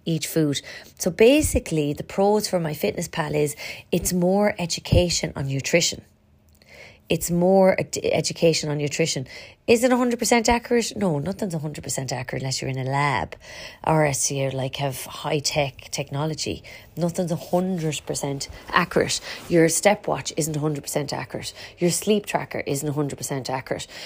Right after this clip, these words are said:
Your weighing scale is a hu-, isn't a hundred percent accurate. The scale that you stand on isn't a hundred percent accurate, depending. Do you know what I mean? Nothing is a hundred percent accurate, really, when it comes to the likes of this. Um,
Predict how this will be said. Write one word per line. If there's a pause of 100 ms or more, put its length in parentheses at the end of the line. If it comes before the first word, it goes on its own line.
(160)
Your
weighing
scale
is
a
hu-,
isn't
a
hundred
percent
accurate. (280)
The
scale
that
you
stand
on (280)
isn't
a
hundred
percent
accurate,
depending. (460)
Do
you
know
what
I
mean?
Nothing
is
a
hundred
percent
accurate,
really,
when
it
comes
to
the
likes
of
this. (400)
Um,